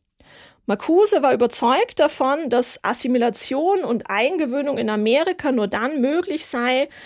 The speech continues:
wenn diese Kinder völlig mit ihrer Vergangenheit brachen. Ähm, am besten keinen Kontakt mehr haben zu ihren Freunden, zu den Kindern, die noch in Frankreich sind und am besten auch gar nicht zu den Eltern, die vielleicht noch leben,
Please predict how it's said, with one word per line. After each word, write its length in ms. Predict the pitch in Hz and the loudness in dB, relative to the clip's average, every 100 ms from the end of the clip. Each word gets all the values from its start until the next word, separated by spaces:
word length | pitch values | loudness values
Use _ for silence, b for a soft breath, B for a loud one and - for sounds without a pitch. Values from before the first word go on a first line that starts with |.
| B B - | B B 0
wenn 180 | 233 | 0
diese 240 | 240 240 202 | 2 0 -2
Kinder 340 | 294 285 277 | -2 2 2
völlig 520 | 277 - 269 285 277 | 2 2 2 2 0
mit 120 | 254 180 | 0 2
ihrer 220 | 220 240 | 0 0
Vergangenheit 720 | 220 196 185 202 247 185 190 | -2 -2 -2 0 0 -2 -4
brachen. 480 | - 156 - - - _ _ _ _ b b b b b _ _ 202 | -6 -8 -8 -16 -18 _ _ _ _ b b b b b _ _ 0
Ähm, 320 | 202 196 - | 2 2 -2
am 120 | 202 | -2
besten 300 | 220 254 - | 0 0 -2
keinen 300 | 247 226 226 | -4 -2 -4
Kontakt 500 | 240 240 - 285 - | -2 -2 -2 -4 -4
mehr 300 | 254 240 233 | -2 -2 0
haben 320 | 233 214 220 214 | 0 0 -2 -4
zu 160 | 208 | -6
ihren 240 | 190 190 196 | -2 0 0
Freunden, 560 | - 330 415 427 311 | 0 2 2 0 -4
zu 160 | - 233 | -4 -2
den 240 | 220 202 | 0 -2
Kindern, 320 | - 247 240 | -2 2 2
die 80 | 202 | 2
noch 160 | 196 220 | -2 -2
in 80 | 220 | -6
Frankreich 560 | 262 311 403 285 - | -4 -4 -2 -2 -2
sind 260 | 294 269 254 | 0 0 0
und 140 | 233 | -2
am 120 | 220 | 0
besten 360 | 208 240 - - | 0 0 0 -4
auch 280 | 175 208 - | 0 -2 0
gar 200 | 202 220 | -2 0
nicht 240 | 226 - | -2 -2
zu 100 | 233 | -4
den 140 | 214 - | -4 0
Eltern, 480 | 220 254 233 202 | 2 2 2 -2
die 80 | 190 | -4
vielleicht 360 | 208 196 185 - | -2 -2 -2 -4
noch 160 | 196 | -6
leben, 460 | 202 240 285 277 | -2 -2 -2 -4